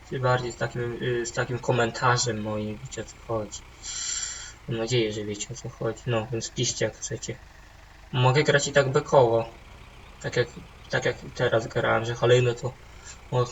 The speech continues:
to silna i szybka baba jest. Dobra. Jedź.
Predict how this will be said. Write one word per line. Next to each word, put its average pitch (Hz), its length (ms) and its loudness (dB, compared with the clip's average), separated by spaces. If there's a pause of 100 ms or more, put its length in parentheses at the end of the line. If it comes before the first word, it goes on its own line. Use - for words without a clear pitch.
(240)
to 123 100 -2
silna 131 380 4
i 120 60 6
szybka 127 420 2
baba 117 380 6
jest. - 320 2 (1300)
Dobra. - 240 -14 (1700)
Jedź. - 320 -8